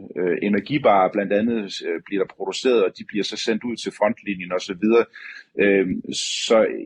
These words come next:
helt, øh, præcist ved jeg faktisk ikke, hvad der kommer til at ske med de udlændinge, som kommer hertil, om de bliver sendt direkte ud til frontlinjen, eller hvordan det kommer til at spænde af.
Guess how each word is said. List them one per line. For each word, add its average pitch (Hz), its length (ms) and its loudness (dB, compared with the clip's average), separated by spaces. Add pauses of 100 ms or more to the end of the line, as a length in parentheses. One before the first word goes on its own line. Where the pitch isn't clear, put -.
(280)
helt, 131 360 0
øh, 82 140 -4 (140)
præcist 120 500 -8
ved 127 140 4
jeg 92 140 2
faktisk 113 360 -2
ikke, 127 120 -2
hvad 101 100 0
der 90 60 -2
kommer 98 240 -8
til - 160 -6
at 107 80 -4
ske - 340 -2
med 95 140 -10 (100)
de 120 160 -8 (180)
udlændinge, 95 560 2
som 92 180 -4
kommer 92 280 0
hertil, - 420 0
om - 160 4
de 214 140 -4
bliver 101 200 0
sendt - 320 -2
direkte 120 320 4
ud 110 40 -4
til 98 180 -14
frontlinjen, 98 520 -4
eller 92 120 -2
hvordan 95 240 2
det 101 100 -8
kommer 85 220 -6
til 95 140 -6
at 82 280 0
spænde 90 260 -2
af. 87 120 -8